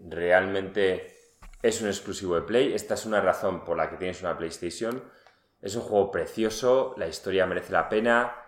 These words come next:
No hemos hablado nada de que tienes la, una opción en blanco y negro, que no es un filtro sin más, sino que lo han tratado para que sea como las películas de Kurosawa.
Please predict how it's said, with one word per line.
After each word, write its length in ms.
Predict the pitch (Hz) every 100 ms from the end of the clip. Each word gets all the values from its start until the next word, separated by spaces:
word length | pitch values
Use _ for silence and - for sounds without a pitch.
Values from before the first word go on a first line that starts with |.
| - _ _
No 200 | 95 123
hemos 240 | 156 151
hablado 260 | 131 101 92
nada 260 | 98 95 87
de 120 | 85
que 100 | 87
tienes 300 | 92 92 87
la, 120 | 85
una 240 | - 98 90
opción 220 | - 92
en 80 | 85
blanco 280 | 85 82
y 40 | 85
negro, 380 | 85 87 82 78
que 120 | 80
no 100 | 90
es 140 | 90
un 100 | 87
filtro 400 | 78 95 80 82
sin 220 | 80 78
más, 280 | 80 92 -
sino 220 | 85 78
que 60 | -
lo 80 | 80
han 100 | 82
tratado 460 | 82 - 90 87
para 160 | 85 82
que 80 | 82
sea 160 | 82
como 120 | 80 80
las 100 | 78
películas 400 | 82 80 82 80
de 60 | 78
Kurosawa. 640 | 78 78 117 104 101 -